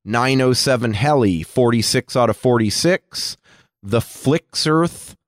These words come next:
nineteen out of nineteen, and Mirex, twelve out of twelve.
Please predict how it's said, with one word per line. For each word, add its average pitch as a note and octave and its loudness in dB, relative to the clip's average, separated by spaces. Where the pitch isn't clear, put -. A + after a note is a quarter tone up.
nineteen C3+ -2
out B2+ 2
of A#2+ 0
nineteen, D3 0
and A2+ 2
Mirex, B2+ 0
twelve A#2 2
out G#2+ 4
of G2 -2
twelve. A2 2